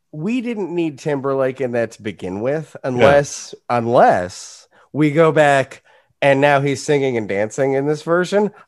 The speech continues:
Speaker 1: I could go for a
Speaker 2: I'd like
Speaker 1: musical
Speaker 2: that.
Speaker 1: In Time. Could, I know it's not your bag, but I could go for a singing and dancing in time.
Speaker 2: You know, Kai, I would be right there next to you. I'd be like, "Yeah, this is ha-,
Speaker 1: I
Speaker 2: this,
Speaker 1: would
Speaker 2: this,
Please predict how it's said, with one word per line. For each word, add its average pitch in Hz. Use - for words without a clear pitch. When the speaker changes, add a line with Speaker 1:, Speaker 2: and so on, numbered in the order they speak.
Speaker 1:
I 185
could 214
go 254
for 190
a 175
Speaker 2:
I'd 160
like 156
Speaker 1:
musical 170
Speaker 2:
that. 165
Speaker 1:
In 151
Time. 180
Could, 226
I 175
know 226
it's 226
not 220
your 185
bag, 180
but 143
I 220
could 135
go 113
for 170
a 147
singing 143
and 120
dancing 117
in 104
time. 101
Speaker 2:
You 175
know, 98
Kai, 98
I 95
would 90
be 90
right 87
there 92
next 85
to 82
you. 73
I'd 82
be 82
like, 78
"Yeah, 113
this 135
is 135
ha-, 101
Speaker 1:
I -
Speaker 2:
this, 101
Speaker 1:
would -
Speaker 2:
this, 104